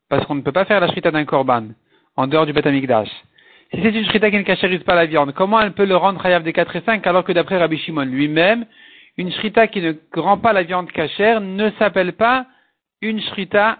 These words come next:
du tout. Si ça ne s'appelle pas une shrita, il n'est pas chayav des quatre et cinq, parce que la Torah ne rend chayav que si il a fait la shrita. Ça, c'était la question que la Gemara avait soulevée dans le DAF précédent. Elle avait ramené là-dessus deux réponses, Rabbi Yochanan et Resh Lakish.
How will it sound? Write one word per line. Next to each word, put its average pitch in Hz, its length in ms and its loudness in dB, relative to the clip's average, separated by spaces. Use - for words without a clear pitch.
du 175 140 -8
tout. 135 180 -8
Si 165 100 -18
ça 185 100 -6
ne - 40 -10
s'appelle 180 220 0
pas 180 140 0
une 175 100 -8
shrita, 127 500 -2
il 123 100 -2
n'est 131 60 2
pas 160 160 0
chayav 185 240 2
des 190 120 0
quatre 202 180 2
et 202 100 0
cinq, 226 220 -2
parce 160 140 -6
que 180 80 0
la 156 100 2
Torah 175 240 0
ne 175 80 0
rend 165 240 4
chayav 127 300 0
que 185 180 0
si 135 300 -8
il 143 100 2
a 139 60 0
fait 139 100 -6
la 139 100 0
shrita. 185 440 0
Ça, 190 80 -6
c'était 233 180 2
la 214 100 6
question 202 360 -4
que 190 80 -6
la 170 80 2
Gemara 175 240 0
avait 165 500 0
soulevée 175 340 -4
dans 165 120 0
le 151 100 -2
DAF 170 180 2
précédent. 143 580 -2
Elle 143 140 4
avait 185 160 4
ramené 196 200 0
là-dessus 185 300 -2
deux 165 140 0
réponses, 185 420 2
Rabbi 160 220 -2
Yochanan 190 360 2
et 185 40 -2
Resh 165 180 0
Lakish. - 500 -6